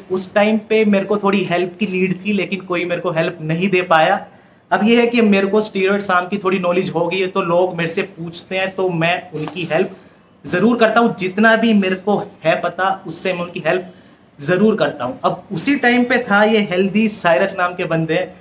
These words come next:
इनका, मैं इनकी बहुत सारी वीडियोज़ देखता था, मेरे को अच्छा लगता था इनको भी देखने में। लेकिन देखो, टाइम चेंज होता है और ये दिन आज गया कि मेरे को इनके अपोजिट में ही वीडियो डालनी पड़ रही है।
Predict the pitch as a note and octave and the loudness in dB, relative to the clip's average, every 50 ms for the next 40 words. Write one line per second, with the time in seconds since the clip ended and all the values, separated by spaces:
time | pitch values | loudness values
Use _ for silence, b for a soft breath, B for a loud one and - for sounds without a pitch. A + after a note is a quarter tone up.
0 | B B B B E3 E3 F#3 F#3+ F#3 G3 F#3+ F#3+ F#3+ F#3+ G3 G#3+ A#3 A#3+ B3 A#3+ | B B B B -10 -8 -8 -2 0 2 2 2 2 0 0 0 2 2 2 0
1 | B3 A#3 G3 G3 G#3 G#3 G#3 B3 A#3 A#3+ G#3+ G#3 G#3+ A3+ A3+ G#3+ G#3 F#3+ G3 G#3+ | 0 0 0 0 0 2 2 2 2 2 2 2 2 2 2 4 2 2 2 2
2 | G#3 G#3+ G#3+ G#3+ G#3+ G#3 - - - - - G3 - - C4 A#3+ G#3 - F3+ F3+ | 2 2 2 0 0 -2 -4 -8 -8 -10 -10 -6 0 2 4 4 4 4 2 2
3 | F3 E3 E3 D#3+ E3+ D#3+ E3 D3+ C#3 C3+ C#3+ D3+ D#3 E3+ F#3+ F#3+ B B B B | 4 2 2 0 0 -2 0 0 0 -2 -2 -4 -6 -6 -6 -8 B B B B
4 | B B B - D#3+ F#3+ F#3+ G3 G3 G3 G3 F#3+ - - - - - - _ _ | B B B -8 -6 -2 0 0 2 2 2 0 0 -2 -8 -16 -20 -20 _ _
5 | _ _ _ _ _ _ _ _ _ _ _ _ - F#3+ F#3+ G3+ A#3 A#3+ A#3 - | _ _ _ _ _ _ _ _ _ _ _ _ 2 2 4 6 6 4 4 4
6 | G#3+ G#3+ G#3+ A3 G#3+ G3+ G3 G3+ G3+ G3 G3 G#3 G3+ - F#3 F#3 F#3 D#3+ D3 F3+ | 4 4 4 4 4 2 2 2 2 2 2 2 2 0 -2 -2 -2 -2 0 0
7 | G3 G3 F#3+ G#3 G3+ F#3 F3 F3 E3+ - F#3+ F#3 F3+ F3+ F3+ G3+ F#3+ F#3 F3+ F3+ | 2 2 2 2 2 4 4 4 2 2 -2 0 0 0 0 -2 -4 -2 -4 -4
8 | F3+ F#3+ F#3 F3+ F3 F3 E3+ E3 F#3+ G3 F#3+ - - - - E3 E3+ E3 D#3+ F3+ | -4 -4 -4 -4 -4 -6 -6 -6 -6 -6 -6 -8 -16 -14 -6 -2 -2 0 0 0
9 | F3 F#3 F3 F3+ F#3 F#3 D#3+ D#3+ D#3+ D#3 D#3+ E3 D#3+ D#3 D#3 D3 C#3 D3+ D#3 - | -2 -2 -4 -4 -4 -4 0 0 0 2 2 2 2 2 2 0 0 -2 -4 -4
10 | D3+ D3 C#3 C3+ D3+ D#3+ E3+ E3 - | -4 -4 -4 -6 -6 -6 -6 -6 -8